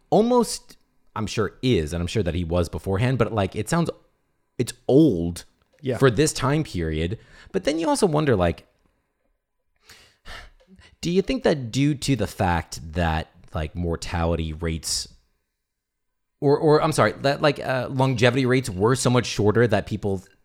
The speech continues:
Speaker 1: maybe like this, that were a little bit more,
Speaker 2: Could be.
Speaker 1: uh, entrepreneurial, like,
Speaker 2: Yeah,
Speaker 1: realizing
Speaker 2: could
Speaker 1: if
Speaker 2: be.
Speaker 1: I don't take this shot now, like, I'm gonna be dead at thirty-five. So, like, you know, because of, I don't know, a strong wind,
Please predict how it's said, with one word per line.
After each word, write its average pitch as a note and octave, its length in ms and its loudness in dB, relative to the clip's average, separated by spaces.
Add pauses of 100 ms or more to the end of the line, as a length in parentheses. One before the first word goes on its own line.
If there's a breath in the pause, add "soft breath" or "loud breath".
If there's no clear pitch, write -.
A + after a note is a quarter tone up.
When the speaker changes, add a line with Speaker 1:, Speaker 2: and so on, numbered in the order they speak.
Speaker 1:
maybe G#2+ 400 -2
like F#2+ 440 -2
this, A#2 220 4
that E2+ 260 -2
were G2+ 180 0
a G#2 60 0
little G2+ 220 2
bit G2+ 180 0
more, G2 500 0 (200 loud breath)
Speaker 2:
Could D#3+ 160 0
be. D3 80 0
Speaker 1:
uh, F2 220 2
entrepreneurial, G#2 920 2
like, B2 100 2
Speaker 2:
Yeah, C#3+ 100 4
Speaker 1:
realizing G#2 340 4
Speaker 2:
could D#3+ 100 2
Speaker 1:
if - 60 -2
Speaker 2:
be. E3+ 40 2
Speaker 1:
I D#3+ 140 4
don't F3 180 0
take D#3 180 2
this B2 140 2
shot A2 340 0
now, G#2+ 220 0
like, F#2+ 220 0
I'm A#2 80 -2
gonna A#2+ 100 0
be A2 100 0
dead G2 260 0
at G#2 100 -2
thirty-five. F#2+ 640 0
So, F#2+ 180 0
like, F2 340 -4 (360 loud breath)
you G#2+ 100 -2
know, E2+ 120 -4 (100)
because F#2+ 280 -2
of, E2+ 120 -4
I A2 100 -2
don't G2 120 0
know, E2 240 -2 (480 soft breath)
a A2 80 0
strong A2+ 880 2
wind, B2 640 2